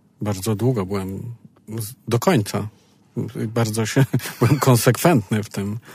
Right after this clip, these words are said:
Byłem do, jakoś, myślę, nie wiem, od końca szkoły podstawowej do matury byłem złym uczniem.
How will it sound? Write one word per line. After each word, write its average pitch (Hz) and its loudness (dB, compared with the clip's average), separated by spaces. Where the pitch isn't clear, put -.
Byłem 110 -2
do, 110 0
jakoś, - -6
myślę, 107 -6
nie 107 -4
wiem, 104 -6
od - -12
końca 113 0
szkoły 110 0
podstawowej 107 -4
do 98 -6
matury 107 -2
byłem 120 -4
złym 120 0
uczniem. 101 -6